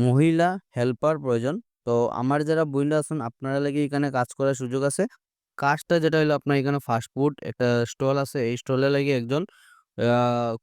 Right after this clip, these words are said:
কুক এবং একজন মহিলা কর্মী আবশ্যক। তো আপনারা যদি চিন পরিচিত যদি কেউ থাকে শ্রীভূমি অঞ্চলে, আহ,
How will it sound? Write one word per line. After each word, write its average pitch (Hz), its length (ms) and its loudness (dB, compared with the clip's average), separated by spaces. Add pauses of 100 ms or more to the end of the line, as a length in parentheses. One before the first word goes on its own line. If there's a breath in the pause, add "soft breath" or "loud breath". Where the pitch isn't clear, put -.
কুক 160 220 4 (260)
এবং 127 200 0 (320)
একজন 117 260 -2 (180)
মহিলা 143 320 0 (100)
কর্মী 131 280 0
আবশ্যক। 127 300 -2 (160)
তো - 40 -2 (100)
আপনারা 156 260 2 (100)
যদি 165 240 2
চিন 156 120 2 (100)
পরিচিত 151 280 2 (160)
যদি 143 200 -4
কেউ 143 120 2 (100)
থাকে 131 200 -4 (100)
শ্রীভূমি 135 480 2
অঞ্চলে, 135 300 2
আহ, - 880 -4